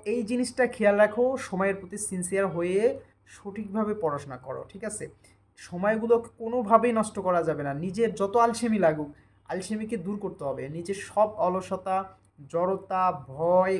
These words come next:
উদ্বেগ যা কিছু আছে, যত নেগেটিভিটি আছে নিজের ভিতরে, সব কিছু দূর করে এই যে সময়টা আছে অ্যাডমিশন আগ পর্যন্ত, তোমার নিজের সর্বোচ্চ দিয়ে পড়াশোনা করতে হবে।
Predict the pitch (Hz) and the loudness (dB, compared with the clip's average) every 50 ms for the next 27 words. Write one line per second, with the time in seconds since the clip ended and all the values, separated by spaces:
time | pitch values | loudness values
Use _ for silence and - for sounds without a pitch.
0 | - - 170 170 170 165 156 151 156 175 180 170 - - - _ - 190 190 214 | -4 -6 -12 -12 -12 -12 -14 -6 -4 -4 -4 -4 -6 -10 -16 _ -2 0 0 2
1 | 214 233 190 202 165 135 - - 139 - - - - - _ _ _ 143 143 - | 2 0 0 0 -2 -2 -2 -8 -12 -14 -16 -20 -20 -20 _ _ _ -18 -6 -4
2 | 196 202 196 240 233 214 180 175 185 196 220 220 240 214 233 220 240 240 226 226 | -4 -2 2 2 2 2 4 4 4 4 4 2 0 -2 -2 2 2 2 2 4
3 | 233 226 208 208 202 220 202 185 185 202 226 214 - - 208 196 - - - 220 | 2 0 -2 -2 -2 -4 -4 -4 -6 -8 -10 -12 -6 -6 -6 -6 -6 -10 -14 -10
4 | 190 226 196 190 208 196 - 220 240 262 269 - - - - _ _ _ _ 185 | -10 -8 -6 -6 -8 -6 -4 0 0 0 0 -2 -8 -18 -20 _ _ _ _ -12
5 | 214 247 247 220 262 262 - - 196 185 202 202 190 196 180 180 180 190 185 170 | -10 -8 -6 -6 -6 -6 -4 -6 -2 0 2 2 4 2 2 2 2 0 0 -2
6 | 160 160 165 165 - 175 170 160 165 - _ 160 156 - - 214 - - _ 170 | -2 -4 -8 -10 -6 -4 -4 -4 -4 -8 _ -16 -16 -16 -18 -20 -20 -18 _ -8
7 | 160 160 160 156 147 156 170 170 190 185 - - - 175 170 175 175 175 - - | -6 -4 -4 -4 -4 -6 -6 -6 -8 -10 -8 -4 -4 -4 -4 -4 -8 -12 -12 -14
8 | 180 160 170 170 170 165 151 139 165 165 160 165 160 - - 175 185 220 277 302 | -12 -10 -10 -6 -6 -6 -6 -6 -8 -8 -8 -8 -12 -10 -6 -4 0 2 2 2